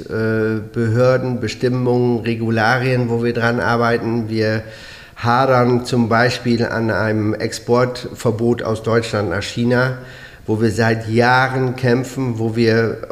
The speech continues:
wirklich versuchen zu kämpfen. Ähm, unser Organ ist mittlerweile die F N in Warndorf, womit wir, worüber wir mit dem, äh, Landwirtschaftsministerium kommunizieren müssen.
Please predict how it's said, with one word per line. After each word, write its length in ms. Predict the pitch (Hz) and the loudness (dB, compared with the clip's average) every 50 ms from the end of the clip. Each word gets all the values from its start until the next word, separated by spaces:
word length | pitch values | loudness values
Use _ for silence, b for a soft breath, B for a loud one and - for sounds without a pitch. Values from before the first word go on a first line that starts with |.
| - | -12
wirklich 600 | - 120 113 110 123 131 - - 117 120 - - | -12 -8 -2 0 0 0 0 -2 -4 -6 -6 -6
versuchen 840 | - - 113 107 101 110 127 135 131 135 143 127 120 123 120 123 B B B B B B B B B | -4 -4 -4 -2 0 0 0 0 0 0 0 0 2 2 0 -2 B B B B B B B B B
zu 160 | B - 117 | B -8 -8
kämpfen. 760 | 113 - 127 117 110 113 113 - - 120 117 117 117 113 110 - - - | -4 0 0 2 2 0 -2 -2 0 0 2 2 2 0 -2 -4 -4 -2
Ähm, 480 | 113 113 113 113 110 110 110 110 110 104 110 117 113 113 117 113 - - | 0 2 2 2 2 0 0 -2 -4 -6 -10 -12 -14 -14 -12 -12 -10 -6
unser 460 | - 123 113 113 117 113 110 113 107 110 113 110 107 - - | -4 -2 -2 0 0 2 2 0 0 -2 -4 -6 -6 -4 -2
Organ 500 | 120 117 113 107 113 113 117 123 123 120 | 0 0 0 2 2 2 2 2 2 0
ist 220 | 90 117 - - | 0 -2 -2 0
mittlerweile 600 | 120 120 117 - 113 113 107 113 113 113 113 110 | 2 2 2 2 0 0 2 2 2 2 0 0
die 160 | 110 117 117 | -2 0 0
F 180 | 101 104 104 101 | 0 0 0 -2
N 200 | - 85 113 120 | -2 -2 0 0
in 160 | 117 113 110 | 0 0 0
Warndorf, 600 | 107 107 110 120 131 127 123 127 120 123 120 - 113 | 0 2 2 2 2 2 2 2 2 0 0 -2 -2
womit 380 | 110 110 117 117 117 117 - | -2 0 0 0 -2 -2 -2
wir, 360 | 113 113 107 107 107 107 101 | -2 0 2 2 2 0 -2
worüber 480 | 104 107 107 110 123 123 127 120 117 110 | -2 -4 -2 0 2 2 4 2 2 2
wir 160 | 120 120 117 110 | 2 2 2 2
mit 200 | 113 110 - 117 | 2 0 0 -2
dem, 460 | 110 104 107 107 104 104 104 95 - | -2 0 0 -2 -2 -2 -4 -4 -4
äh, 320 | 104 107 104 104 104 104 | -2 -2 0 0 0 -2
Landwirtschaftsministerium 1400 | 101 101 110 117 123 120 127 117 - - 120 117 117 - - 113 110 110 107 107 - 120 113 113 117 117 113 | -2 -2 -2 -2 -2 -4 -6 -6 -4 -4 -4 -4 -4 -4 -4 -2 -2 -2 -4 -4 -2 -2 0 0 0 -2 -2
kommunizieren 760 | 113 - 110 113 110 104 104 101 - - 127 120 117 120 120 | -2 -2 0 0 0 0 -2 -4 -4 -2 0 2 2 4 2
müssen. 400 | 127 123 120 - - 123 123 123 | 2 0 -2 -2 -2 -2 -2 -2